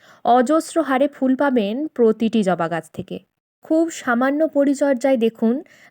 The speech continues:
গাছে একসাথে কত পরিমাণ ফুল এসেছে। বাগানে থাকা পুনে, ব্যাঙ্গালোর ভ্যারাইটির জাতের জবাগুলো একটু ভালো করে লক্ষ্য করে দেখবেন, এই জবা গাছের ফুল দেবার প্রবণতা থাকে সম্পূর্ণ ডগার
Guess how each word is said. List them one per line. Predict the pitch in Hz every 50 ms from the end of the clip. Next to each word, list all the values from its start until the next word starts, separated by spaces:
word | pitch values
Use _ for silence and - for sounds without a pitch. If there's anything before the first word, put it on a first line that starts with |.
| - 214
গাছে | 233 214 214 214 - 262 277 - -
একসাথে | 214 226 233 233 - - 311 302 285 240 208 208 233 - _ -
কত | 247 233 233 233 _ - 320
পরিমাণ | 302 - 214 208 208 202 214 240 330 403
ফুল | - - 240 214 196 185
এসেছে। | 180 - - 185 180 - - 175 175 185 - _ _ _ _ _ _ _ _ _ _ _ _ _ _ _ _ _ - 262
বাগানে | 233 247 247 247 262 277 285 302 302
থাকা | - 320 311 - 294 247 202 202
পুনে, | - - - 254 262 262 269 269 277
ব্যাঙ্গালোর | 247 233 226 220 214 226 233 233 254 262
ভ্যারাইটির | 233 226 233 220 220 226 226 - 254 233 220
জাতের | - 226 208 196 - 226 226 214
জবাগুলো | - 220 190 185 196 202 202 254 254 262 226
একটু | 208 208 - - 247 214
ভালো | - - 190 202 226 240
করে | 240 277 269 269 262
লক্ষ্য | 233 214 - - - 226
করে | - 262 247 254 233
দেখবেন, | 196 220 214 226 226 285 277 214 190 226 - _ _ _ - - - - - -
এই | 262 294 302
জবা | 254 285 262 247 277 285
গাছের | 302 302 285 - 320 294 -
ফুল | - - 262 254 254
দেবার | 269 277 285 285 277
প্রবণতা | 262 240 220 208 226 233 247 247 285 277
থাকে | 277 285 285 254 - 185 180 240
সম্পূর্ণ | 254 - - 240 208 208 - - 220 214 233 302
ডগার | 302 254 208 180 180 180